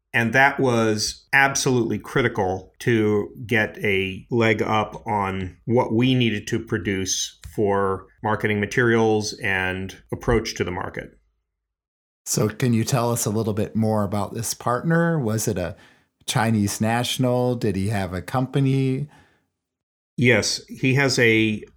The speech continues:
Speaker 1: small consulting firm that specializes in engineering process and project management. They actually market a platform tool that supports project management office staff and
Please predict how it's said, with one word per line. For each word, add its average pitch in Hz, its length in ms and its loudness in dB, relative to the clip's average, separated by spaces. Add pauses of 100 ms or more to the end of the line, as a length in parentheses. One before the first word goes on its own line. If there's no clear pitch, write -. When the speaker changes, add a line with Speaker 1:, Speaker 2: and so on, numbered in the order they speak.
Speaker 1:
small 156 320 2
consulting 135 460 0
firm 117 340 0
that 107 260 -2 (280)
specializes 117 1000 0
in 110 500 -4
engineering 117 640 -2 (160)
process 120 600 2
and 101 220 -8
project 117 440 -2
management. 107 680 -2 (280)
They 120 100 0
actually 123 360 0
market 110 640 -2
a 98 540 -4 (340)
platform 151 680 2
tool 117 560 2
that 110 180 0
supports - 1000 -2 (280)
project 127 400 0
management 117 600 0
office 110 760 0 (420)
staff - 880 2 (120)
and 107 560 0